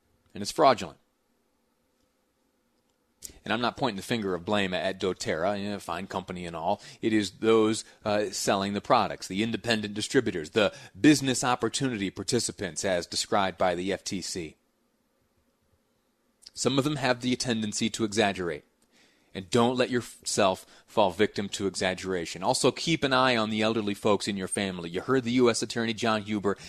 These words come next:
as he chatted with me, and he pointed out that those folks are particularly vulnerable to these types of scams, to this type of dishonesty, to this type of greed. Don't fall for it.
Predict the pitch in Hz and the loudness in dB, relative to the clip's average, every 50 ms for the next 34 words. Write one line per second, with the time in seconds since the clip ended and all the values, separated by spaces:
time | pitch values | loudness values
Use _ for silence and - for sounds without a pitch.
0 | - - - 92 - 113 113 - - 123 110 110 107 101 98 95 90 - 107 107 | -10 -6 -4 -2 -2 -2 -2 0 2 4 4 4 4 2 -2 -4 -4 -2 -2 0
1 | 104 101 92 - - - - - - 90 98 113 117 - - 135 113 104 - 98 | 0 0 0 -2 -8 -16 -18 -14 -12 -8 -6 -4 -6 -2 -2 -2 -2 -2 -2 0
2 | 107 101 101 98 - - 90 82 82 104 113 131 135 - - - 123 117 110 - | 2 2 2 2 2 -2 -4 -2 2 4 6 6 6 4 4 4 4 4 4 2
3 | - 98 - 92 92 - - 139 - - 131 127 123 120 101 101 113 110 110 101 | -2 -4 -4 -6 -8 -4 -4 -4 -2 -2 -4 -2 -2 -4 2 4 4 4 4 2
4 | 95 90 82 95 92 92 - - - - - - 95 90 98 101 104 98 - - | -2 -4 0 2 2 2 0 -2 -10 -8 -6 -4 -4 -2 0 0 0 0 -2 -2
5 | - 107 98 92 - - 95 - - - 104 98 98 95 95 104 107 - - _ | -2 -2 -2 -2 -2 -4 -4 -4 -2 -2 0 0 0 0 -2 -4 -6 -10 -16 _
6 | _ _ _ _ _ _ _ _ - 95 87 107 104 - - 117 107 98 - 98 | _ _ _ _ _ _ _ _ -6 -2 0 0 0 2 2 0 2 2 0 0
7 | 104 101 - 104 95 92 90 92 - - 101 101 98 - _ _ _ _ _ _ | 0 0 0 2 0 0 0 -2 -6 -6 -6 -6 -6 -8 _ _ _ _ _ _
8 | _ _ _ _ _ _ _ _ _ - 101 98 107 - - 110 95 - 90 85 | _ _ _ _ _ _ _ _ _ -4 -2 0 0 0 2 0 0 0 -2 -2
9 | 98 107 104 90 80 69 - - _ _ _ _ _ _ _ _ _ _ _ - | 0 0 0 0 -2 -8 -14 -20 _ _ _ _ _ _ _ _ _ _ _ -2
10 | 107 104 98 - - 123 120 117 - - 123 147 190 | 0 0 0 2 4 4 4 4 4 2 2 0 0